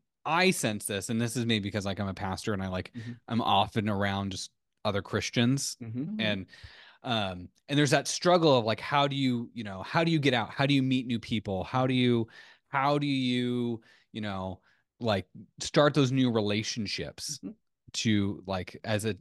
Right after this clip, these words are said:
Speaker 1: as a potential, as for the gospel?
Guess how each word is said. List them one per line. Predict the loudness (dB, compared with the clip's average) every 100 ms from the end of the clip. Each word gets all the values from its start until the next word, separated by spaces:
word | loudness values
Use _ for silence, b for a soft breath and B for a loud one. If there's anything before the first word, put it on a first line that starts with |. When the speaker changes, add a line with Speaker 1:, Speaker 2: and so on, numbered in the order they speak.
| -8
Speaker 1:
as | -6 -6 -6
a | -6
potential, | -6 -4 -6 -2 0 0 -4 _ _ _ _ _ -8
as | -8 -10 _ -8
for | -6
the | -4
gospel? | -4 -4 -6 -10 -10